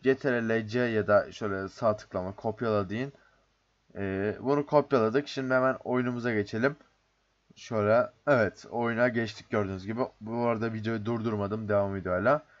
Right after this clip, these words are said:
Ee, şöyle hemen crosshair'imizi yazdık ve gördüğünüz gibi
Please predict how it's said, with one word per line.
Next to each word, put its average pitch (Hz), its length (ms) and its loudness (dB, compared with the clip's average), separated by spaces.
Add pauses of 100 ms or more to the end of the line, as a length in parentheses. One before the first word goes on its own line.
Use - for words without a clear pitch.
(340)
Ee, 98 200 -2
şöyle 131 300 2
hemen 127 320 2
crosshair'imizi 120 640 0
yazdık 120 640 4
ve 120 280 8
gördüğünüz 117 480 -2
gibi 113 240 -2